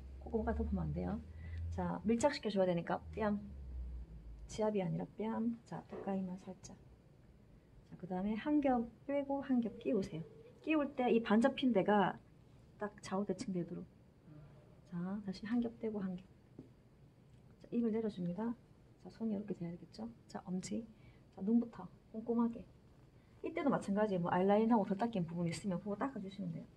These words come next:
자, 닦고, 닦았잖아요. 손 내려주세요. 밑으로.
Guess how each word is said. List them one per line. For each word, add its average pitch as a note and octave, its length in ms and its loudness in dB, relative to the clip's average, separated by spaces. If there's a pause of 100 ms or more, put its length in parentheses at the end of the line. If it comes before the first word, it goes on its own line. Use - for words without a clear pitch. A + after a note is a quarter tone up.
(240)
자, - 60 -18 (140)
닦고, G3+ 600 -6 (640)
닦았잖아요. A3+ 480 -4 (200)
손 G3+ 100 -4
내려주세요. G#3+ 480 -2 (380)
밑으로. G3 240 -12